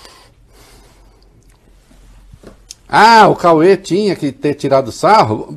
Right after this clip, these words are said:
Se quisesse, tinha, porque o, o Carlu-, isso é uma peça de propaganda do Carluxo. O Carluxo anda super, eh, né, ele tá ali, tá, tá, tá afinadão. Teve o negócio da farofa, agora tem o negócio do tiro,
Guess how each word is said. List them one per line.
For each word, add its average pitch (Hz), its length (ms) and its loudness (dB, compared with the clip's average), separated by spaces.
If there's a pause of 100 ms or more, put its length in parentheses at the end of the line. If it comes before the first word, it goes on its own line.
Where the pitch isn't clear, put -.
(160)
Se - 180 -16
quisesse, 170 500 -6
tinha, 285 320 -6
porque 120 380 -4
o, 127 220 -4 (180)
o 127 300 -4
Carlu-, 139 440 -2
isso 139 180 -8
é - 20 -6
uma 247 100 -4
peça 202 380 -4
de 202 80 -6
propaganda 185 500 -6
do 190 80 -14
Carluxo. 180 540 -6 (480)
O - 60 -20
Carluxo 131 380 -4
anda 220 300 -2
super, 202 400 -6
eh, 117 1160 -10
né, 131 280 -2
ele 85 100 -10
tá - 140 -6
ali, 170 260 -2
tá, 95 240 -8
tá, 120 440 -8
tá 104 320 -12
afinadão. 165 580 -6 (420)
Teve 101 200 -6
o - 20 -8
negócio 95 220 -8
da - 80 -8
farofa, 202 680 -2 (1400)
agora 107 320 -4
tem 107 120 -8
o - 20 -6
negócio 101 240 -6
do 170 80 -6
tiro, 190 580 0